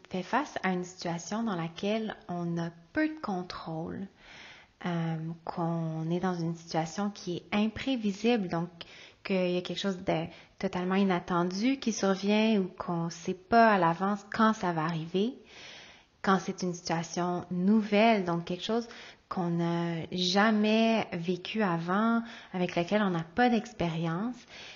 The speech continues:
et une situation où notre ego est menacé, donc, euh, nos compétences, notre sens de soi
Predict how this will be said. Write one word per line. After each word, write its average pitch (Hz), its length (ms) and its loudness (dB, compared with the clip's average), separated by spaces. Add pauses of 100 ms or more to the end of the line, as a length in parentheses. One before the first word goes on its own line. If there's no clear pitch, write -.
(200)
et 254 400 2
une 196 120 4
situation 208 760 0 (160)
où 208 120 0
notre 180 320 2 (200)
ego 233 600 4
est 196 120 2
menacé, 180 720 0
donc, 175 260 -4 (480)
euh, 165 580 0 (200)
nos 180 300 0
compétences, 202 1120 4
notre 175 300 -2
sens 226 400 -2
de 180 140 -2
soi 190 560 2